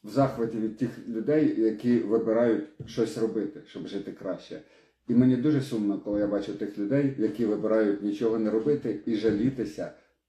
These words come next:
по, по двадцять років. Будьте тими, хто вибирає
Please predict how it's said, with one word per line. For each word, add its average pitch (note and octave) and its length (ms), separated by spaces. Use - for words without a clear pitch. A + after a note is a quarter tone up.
по, G#2+ 240
по A2+ 220
двадцять A2 500
років. F2 420
Будьте C#3+ 380
тими, C3+ 460
хто - 260
вибирає A2 680